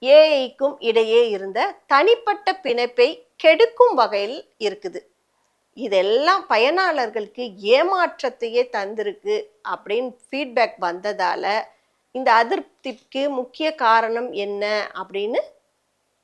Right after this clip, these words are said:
ஆராய்ந்ததுல, மனிதர்களுக்கு நெருக்கமான ஒரு உரையாடல் அனுபவத்தை ஏ ஐ வழங்கும் என்ற எதிர்பார்ப்பு தான்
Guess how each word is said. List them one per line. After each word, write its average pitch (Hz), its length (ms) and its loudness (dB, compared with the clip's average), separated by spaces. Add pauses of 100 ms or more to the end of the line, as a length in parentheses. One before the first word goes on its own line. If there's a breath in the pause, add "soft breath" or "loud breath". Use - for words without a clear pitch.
(120)
ஆராய்ந்ததுல, 202 880 -2
மனிதர்களுக்கு 240 920 -4
நெருக்கமான 262 880 -2
ஒரு 214 380 -4
உரையாடல் 269 680 0
அனுபவத்தை 202 880 -4 (400)
ஏ 269 360 2
ஐ 302 220 0
வழங்கும் 240 880 -2
என்ற 202 360 -6
எதிர்பார்ப்பு 220 1000 -2
தான் - 320 -6